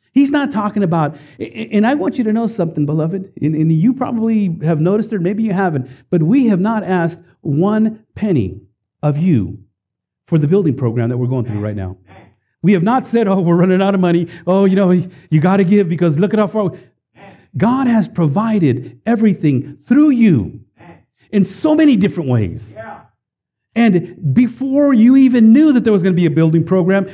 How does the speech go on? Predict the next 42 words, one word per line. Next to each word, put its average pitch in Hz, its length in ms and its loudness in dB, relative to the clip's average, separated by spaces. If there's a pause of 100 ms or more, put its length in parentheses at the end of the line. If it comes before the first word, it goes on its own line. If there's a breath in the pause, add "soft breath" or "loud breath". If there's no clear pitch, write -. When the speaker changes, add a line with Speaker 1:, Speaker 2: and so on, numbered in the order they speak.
(140 loud breath)
Speaker 1:
God 247 260 0
had 226 80 -4
already 214 300 0
provided 233 480 -2
it. - 240 -4 (2000)
And 196 420 0
that's 254 540 -2 (200)
what 170 260 0
God 202 480 -2 (380)
does. - 500 -6 (1200)
A-, 226 180 -4
and 233 140 2
so 233 220 0 (180)
when 208 180 4
you 240 120 4
give, 254 260 0
it's - 160 -4
not 254 140 -4
because 220 340 -2
I'm 202 400 -4
forcing 254 460 -2
you 240 160 2
or 226 40 2
I'm 208 140 0
asking 240 500 -4
you 240 120 -2
or 214 80 0
I'm 190 140 0
begging 226 460 0
you, 247 140 2
they're 208 100 2
gonna 202 180 -4
turn 214 140 -6
off 214 160 -4
the 214 80 -2
li-, - 220 -12
you 262 60 -4
know, 269 120 0
turn 269 180 -2
off 247 80 -2
the 247 60 -8
lights. 247 220 -2